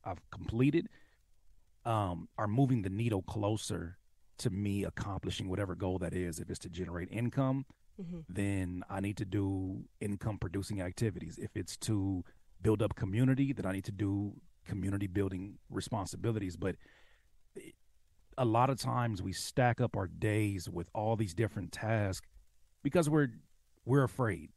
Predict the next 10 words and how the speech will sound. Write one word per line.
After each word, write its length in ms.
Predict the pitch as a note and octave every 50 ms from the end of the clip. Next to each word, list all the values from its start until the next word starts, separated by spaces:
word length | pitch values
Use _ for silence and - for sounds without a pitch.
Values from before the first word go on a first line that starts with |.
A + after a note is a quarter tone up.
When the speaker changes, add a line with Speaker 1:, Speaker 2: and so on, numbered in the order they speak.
| _ _ _ -
Speaker 1:
or 220 | - A#2 G#2+ G2+ G2
we're, 260 | G2 G#2+ G#2 G#2+ G#2
we're 260 | - G2+ G#2 G#2 G#2 -
insecure 580 | - C#3 C3+ - - A#2 - - - C3+ B2 A2+
about 260 | F2+ E2 E2 E2 D#2
something, 480 | - - F2+ F2 E2 - F2 E2 D#2+ - - - - - - - -
or 300 | - G#2 G#2+ A2+ G#2+ G#2+
we 120 | F#2+ G#2
think 320 | G#2 - - B2+ A#2+ G#2+ -
that, 260 | - A2+ G2+ F#2+ -